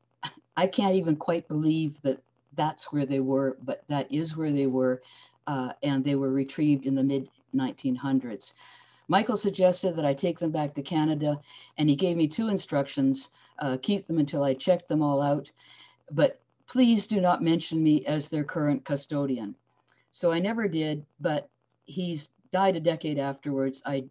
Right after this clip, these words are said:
do feel free now to say where they were found, and I am hugely grateful in his trust that I could take these letters back to Canada and scan them all.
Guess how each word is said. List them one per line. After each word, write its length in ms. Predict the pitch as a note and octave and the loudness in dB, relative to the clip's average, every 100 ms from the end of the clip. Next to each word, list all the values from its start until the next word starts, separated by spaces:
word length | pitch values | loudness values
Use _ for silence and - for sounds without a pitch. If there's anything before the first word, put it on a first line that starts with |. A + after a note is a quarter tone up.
| - | -8
do 160 | F3+ | -8
feel 280 | D3+ E3+ D3 | -6 -6 -6
free 260 | - D3 C#3 | -2 0 0
now 220 | C#3 C3+ | 0 -4
to 100 | B2+ | -6
say 300 | - C#3 C3 - | -4 -2 -2 -4
where 240 | C3 C#3 | -4 -2
they 140 | C3+ | -2
were 140 | C3 C3 | -2 -4
found, 400 | C3 C3+ C3 B2+ | -4 -4 -4 -4
and 160 | C#3 C3+ | -4 -2
I 80 | C3+ | -2
am 240 | B2+ A#2+ | -2 -4
hugely 480 | - - G3+ D3+ D#3+ | -8 -6 -6 -4 -6
grateful 560 | D3 D3+ D#3 E3+ C3 - _ _ - | -4 -4 -6 -6 -8 -8 _ _ -4
in 100 | D3+ | -2
his 160 | C#3 | -2
trust 460 | - F3 D3 - - _ _ _ | -2 -4 -4 -8 -20 _ _ _
that 100 | C#3+ | -6
I 100 | C#3+ | -6
could 160 | C#3+ C#3 | -6 -6
take 200 | D#3 D3 | -6 -4
these 180 | C#3 | -6
letters 300 | C#3+ C#3+ C3+ | -4 -4 -6
back 260 | - D#3 D3 | -6 -8 -8
to 60 | C#3+ | -10
Canada 480 | D#3 D3 C#3 C3 C3 | -4 -2 -2 -4 -4
and 160 | C3 | -4
scan 380 | - - C3+ C3+ | -4 -6 -4 -2
them 120 | B2+ | -2
all. 220 | B2 A2+ | -4 -6